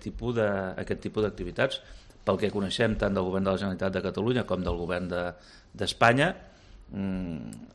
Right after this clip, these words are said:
és evident que hi ha molts ajuts i que hi ha molts ajuts també a través dels fons Next Generation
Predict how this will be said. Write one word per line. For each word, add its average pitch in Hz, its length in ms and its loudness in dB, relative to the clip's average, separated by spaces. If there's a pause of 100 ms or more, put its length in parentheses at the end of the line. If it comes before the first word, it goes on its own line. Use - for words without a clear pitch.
(160)
és 98 120 -8
evident 101 240 0
que 101 80 0
hi 101 40 4
ha 101 80 2
molts 104 260 4
ajuts 117 400 2
i 98 140 -2
que 92 120 -2
hi 92 80 -2
ha 92 80 0
molts 95 220 0
ajuts 110 300 -4
també 92 240 -2
a - 20 -12
través 90 300 -2
dels 90 100 -4
fons 92 240 -4
Next 92 220 -2
Generation 110 580 2